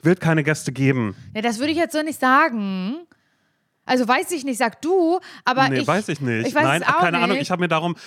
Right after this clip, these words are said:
Speaker 1: nie so Gedanken gemacht, weil ich das
Speaker 2: Simon,
Speaker 1: gleiche
Speaker 2: du verstehst
Speaker 1: Gefühl
Speaker 2: gar nicht,
Speaker 1: habe
Speaker 2: worauf
Speaker 1: wie du.
Speaker 2: ich hin will.
Speaker 1: Nee,
Speaker 2: Ich
Speaker 1: ich
Speaker 2: wollte
Speaker 1: versteh
Speaker 2: zu
Speaker 1: noch
Speaker 2: was
Speaker 1: nicht.
Speaker 2: hinführen, weil vielleicht gibt es ja in Zukunft ein, ähm, wie soll ich das sagen, eine Möglichkeit, dass wir doch mal einen Gast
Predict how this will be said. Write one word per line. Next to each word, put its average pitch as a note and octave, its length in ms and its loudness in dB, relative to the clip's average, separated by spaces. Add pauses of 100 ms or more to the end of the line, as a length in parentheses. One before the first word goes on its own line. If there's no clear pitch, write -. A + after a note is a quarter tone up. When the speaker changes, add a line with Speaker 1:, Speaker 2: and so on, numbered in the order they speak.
(180)
Speaker 1:
nie F3+ 240 0
so F3+ 140 -4
Gedanken D#3+ 320 -2
gemacht, E3 240 -2
weil D3 80 2
ich - 40 -2
das D#3 140 -4
Speaker 2:
Simon, - 140 2
Speaker 1:
gleiche F#4 140 4
Speaker 2:
du B3+ 40 0
verstehst E4+ 300 2
Speaker 1:
Gefühl F4+ 100 4
Speaker 2:
gar - 80 2
nicht, F#4 100 0
Speaker 1:
habe G4 80 2
Speaker 2:
worauf G4+ 160 2
Speaker 1:
wie A#4+ 40 2
du. - 60 2
Speaker 2:
ich C5 340 -4
hin A3 80 -10
will. E3+ 680 -6 (340)
Speaker 1:
Nee, D#3 260 2
Speaker 2:
Ich C#4+ 80 0
Speaker 1:
ich - 60 -8
Speaker 2:
wollte E4 120 4
Speaker 1:
versteh F4 140 0
Speaker 2:
zu - 80 2
Speaker 1:
noch - 100 2
Speaker 2:
was F#4 160 0
Speaker 1:
nicht. G#4+ 120 0
Speaker 2:
hinführen, A#3 440 -4
weil B3 140 2
vielleicht D#4 420 2
gibt F#4+ 220 0
es - 160 -6
ja D4 380 6 (760)
in C#4+ 120 -4
Zukunft - 920 0 (140)
ein, C#4 600 0 (760)
ähm, A#3+ 680 2
wie - 60 -10
soll B3+ 80 -2
ich A#3+ 80 -2
das B3 100 -6
sagen, C4 240 2
eine A#3+ 100 2
Möglichkeit, C4+ 600 0
dass B3 100 -4
wir C#4+ 60 2
doch E4 280 2
mal A#3 220 2
einen G3+ 140 -2
Gast - 480 -4